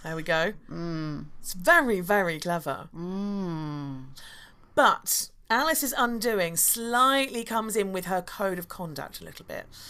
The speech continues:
Speaker 2: Okay.
Speaker 1: And it's not the way you might think. It's not sort of people having boyfriends that are stolen or, or, or, you know, doing each other over on loot or anything like that. It's something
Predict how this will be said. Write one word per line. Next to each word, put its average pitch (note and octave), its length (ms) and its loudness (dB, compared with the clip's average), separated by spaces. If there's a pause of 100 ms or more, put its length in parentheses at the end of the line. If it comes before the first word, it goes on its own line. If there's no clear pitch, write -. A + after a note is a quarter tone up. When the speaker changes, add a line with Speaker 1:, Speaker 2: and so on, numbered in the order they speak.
(120)
Speaker 2:
Okay. C#3+ 260 -6 (180)
Speaker 1:
And G#3+ 140 4
it's A3+ 140 0
not D4 520 4
the A3 80 4
way G3 140 6
you G3 100 -2
might F#3+ 160 0
think. G#3 180 -2
It's F3+ 140 -4
not A#3+ 540 0
sort G#3 200 -4
of F#3 120 -2
people G3 240 -2
having F3+ 480 0 (440)
boyfriends F#3+ 380 6
that E3+ 120 -2
are - 20 2
stolen F#3 640 6
or, E3+ 180 2
or, E3 360 2 (300)
or, E3 60 -14
you F3+ 60 -10
know, D#3 240 -6 (1120)
doing F#3 200 -2
each E3 120 -4
other F3 160 4
over E3+ 260 4
on E3+ 260 0
loot E3+ 280 0
or F3 60 2
anything E3 200 -8
like D#3+ 160 0
that. F#3 220 6
It's - 120 -2
something A3 280 -4